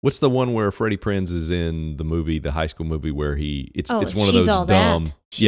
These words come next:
Speaker 1: yeah,
Speaker 2: All
Speaker 1: take
Speaker 2: That.
Speaker 1: the, take the glasses off the girl,
Speaker 2: Yeah.
Speaker 1: and she's like, "Wow, she's a, she's a nerd." I'll take the glasses off. "Wow, she's aw-, she's beautiful."
Speaker 2: Okay,
Speaker 1: Yeah.
Speaker 2: this has to be Q E right now.
Speaker 1: Uh,
Speaker 2: I'll tell you
Speaker 1: well,
Speaker 2: why.
Speaker 1: let,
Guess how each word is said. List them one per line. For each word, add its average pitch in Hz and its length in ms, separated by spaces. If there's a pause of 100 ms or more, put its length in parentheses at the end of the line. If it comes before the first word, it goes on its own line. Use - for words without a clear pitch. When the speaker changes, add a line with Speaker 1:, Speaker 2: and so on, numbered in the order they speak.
Speaker 1:
yeah, - 60
Speaker 2:
All 180 120
Speaker 1:
take 113 260
Speaker 2:
That. 104 100
Speaker 1:
the, - 180
take 143 220
the 120 80
glasses 107 460
off 95 180
the 101 80
girl, 95 220
Speaker 2:
Yeah. 95 120
Speaker 1:
and 87 80
she's 78 260
like, 76 240 (240)
"Wow, 90 160
she's 139 220
a, 90 120
she's - 180
a 117 60
nerd." 101 420
I'll 90 100
take - 180
the - 60
glasses 120 300
off. 73 100
"Wow, 123 240
she's 123 260
aw-, - 260
she's 147 180
beautiful." 120 340
Speaker 2:
Okay, 240 220
Speaker 1:
Yeah. 214 60
Speaker 2:
this 311 260
has 311 200
to 247 80
be 202 200
Q 190 300
E - 320 (360)
right 202 200
now. 156 240
Speaker 1:
Uh, 78 380 (200)
Speaker 2:
I'll 220 200
tell 220 180
you 214 140
Speaker 1:
well, 240 100
Speaker 2:
why. 160 140
Speaker 1:
let, 185 140